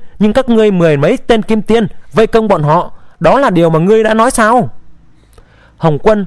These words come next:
lạnh lùng nói, trên tay bóp mạnh, Vương Tư Minh trở thành tiên đế đầu tiên du nhập phong thần bảng. "Giết ngươi rồi, ta trở thành tội nghiệt của Phi Thiên Môn đây."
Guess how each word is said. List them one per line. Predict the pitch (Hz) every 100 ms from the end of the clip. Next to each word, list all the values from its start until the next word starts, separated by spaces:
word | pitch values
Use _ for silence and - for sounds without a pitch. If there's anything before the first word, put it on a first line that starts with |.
| -
lạnh | 180 156
lùng | 165 151
nói, | 139 165 269 247 -
trên | - 202
tay | 196 190 185
bóp | 262 233
mạnh, | 185 - - - -
Vương | 233
Tư | 220 226
Minh | 220 226
trở | - -
thành | 170 135
tiên | - 208
đế | 180 214
đầu | 240 -
tiên | - 202 185 -
du | 220
nhập | 214 175
phong | - - 196
thần | 180 160 120
bảng. | 110 98 110 - - - _ _ _ _ _
"Giết | - 233 196
ngươi | 185 180
rồi, | 135 151 - - -
ta | 214 208
trở | 165
thành | 165 143
tội | 175 165
nghiệt | 165 160 -
của | 135
Phi | 202
Thiên | 202 202
Môn | 208 202
đây." | 202 226